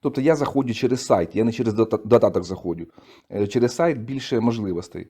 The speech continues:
Зайшли ми на сайт, ось так він виглядає, сайтовський. В додатку він, е, зручніше, звичайно, але на сайті більше можливостей. Тобто нам треба увійти. Значить, треба з-, увійти за допомогою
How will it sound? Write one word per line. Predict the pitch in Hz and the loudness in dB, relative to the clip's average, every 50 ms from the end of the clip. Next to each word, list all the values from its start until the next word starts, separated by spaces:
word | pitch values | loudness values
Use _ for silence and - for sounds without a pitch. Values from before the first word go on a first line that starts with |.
| _ _ | _ _
Зайшли | - 131 165 160 - - 135 117 | 0 2 2 2 4 4 6 6
ми | 117 123 | 6 6
на | 139 156 | 4 2
сайт, | - - - 196 196 180 - | 0 0 0 0 0 2 2
ось | 117 113 - | 0 2 6
так | - 110 - - | 4 4 4 4
він | 110 110 | 0 0
виглядає, | 107 104 113 110 107 117 135 147 147 139 131 120 - - | 0 2 0 0 2 0 0 0 2 0 0 0 -4 -8
сайтовський. | - - 117 95 87 85 90 87 - - - 87 87 90 - | -2 0 0 0 0 -2 -4 -10 -10 -10 -12 -12 -12 -12 -8
В | 98 | -2
додатку | 107 110 107 - - - - 110 101 | -2 4 4 4 4 4 0 -4 -2
він, | 104 101 101 - - | -2 -2 -2 -4 -4
е, | 92 98 101 98 95 95 95 | -2 0 0 2 2 0 -2
зручніше, | 98 - 139 135 - - 190 185 175 156 139 | -2 -2 -2 -2 -2 -2 -2 -2 -2 -4 -4
звичайно, | 135 135 131 - 135 127 123 113 110 107 - | -6 -6 -4 0 2 2 2 2 0 -2 -2
але | - 101 104 113 117 117 113 | -2 -2 0 2 2 0 0
на | 110 117 120 | -2 -4 -8
сайті | - - 143 139 139 - 104 90 | -4 -2 -2 -2 -2 -2 -6 -8
більше | 90 98 113 120 117 - - 110 104 101 - - - - _ _ | -6 -4 -4 -4 -4 -2 -2 -2 -2 -2 -4 -14 -20 -20 _ _
можливостей. | 101 107 110 104 98 101 95 87 85 82 82 - - _ 67 65 - _ _ _ _ _ _ _ _ _ _ _ _ _ _ _ _ _ _ _ _ _ _ | -4 -4 -4 -4 -2 -2 -2 -2 -2 -2 -6 -10 -14 _ -20 -20 -20 _ _ _ _ _ _ _ _ _ _ _ _ _ _ _ _ _ _ _ _ _ _
Тобто | - - - - - | -12 -12 -8 -2 0
нам | 117 120 151 165 151 131 | 2 4 4 4 4 2
треба | - 127 131 139 123 123 120 | 0 2 2 2 2 2 0
увійти. | - - 123 120 127 127 123 127 - 90 85 76 - - _ _ _ - | 0 -2 -4 -2 -2 -2 -2 -2 -4 -4 -4 -4 -8 -12 _ _ _ -10
Значить, | 110 117 - 123 107 - | -10 -8 -8 -8 -10 -4
треба | - 139 160 151 139 135 | -2 -2 -2 0 -2 -4
з-, | 117 107 - | -4 -6 -8
увійти | 120 117 113 113 110 - - 156 165 156 160 - | -8 -6 -6 -6 -6 -4 -4 -2 -2 -2 -4 -8
за | 117 101 120 127 131 | -8 0 0 2 2
допомогою | 117 110 - 104 107 117 120 123 120 113 110 107 101 104 | 2 -2 -2 -4 -2 0 0 0 0 0 0 0 -2 -4